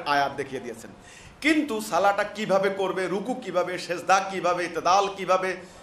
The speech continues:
দাঁড়াবো কিভাবে, ইত্যাদি কে দেখিয়ে দিয়েছেন? আল্লাহ রসুল। জিহাদ, আল্লাহ কোরআনে বলছেন, "জেহাদে ফি সাবিলিল্লাহ",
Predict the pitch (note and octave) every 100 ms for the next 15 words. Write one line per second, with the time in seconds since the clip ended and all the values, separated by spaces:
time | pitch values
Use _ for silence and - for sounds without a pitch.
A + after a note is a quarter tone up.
0 | - - D#3 F#3 A#3 A3+ A3+ F3 E3+ D#3
1 | - - - - G3+ A3 A#3+ A#3 C4 C4
2 | B3 B3+ A3 A3 G#3+ A#3+ - - - -
3 | - - - - - - D3 D#3 C3 -
4 | G#2 G2 - - - C4+ A#3+ G#3+ - -
5 | - - - - - B3 A#3 A3 G#3+ G#3+
6 | G#3 F#3+ F#3+ - D3+ A3 A#3+ A#3+ G#3+ A3
7 | G3+ F3 C#3+ A2+ G2+